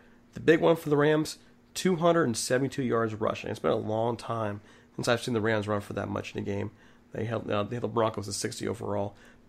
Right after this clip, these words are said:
Yet net yards passing, one seventy-four for the Rams, so two ninety-seven for the Broncos. We already heard all the, um, the passing stats besides that. Here's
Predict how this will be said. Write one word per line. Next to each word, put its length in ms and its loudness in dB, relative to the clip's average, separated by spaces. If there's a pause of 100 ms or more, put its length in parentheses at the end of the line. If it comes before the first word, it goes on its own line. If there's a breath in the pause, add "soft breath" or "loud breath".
Yet 200 4
net 220 4
yards 220 10
passing, 480 2 (340 soft breath)
one 160 4
seventy-four 640 2 (380 soft breath)
for 160 0
the 80 -2
Rams, 340 2
so 160 -8
two 140 -2
ninety-seven 480 0
for 100 -6
the 80 -2
Broncos. 580 0 (360 soft breath)
We 120 0
already 240 4
heard 240 2
all 40 4
the, 280 -2
um, 320 -4 (1400 soft breath)
the 380 -4 (140)
passing 440 2
stats 240 -2
besides 340 0
that. 180 4
Here's 200 0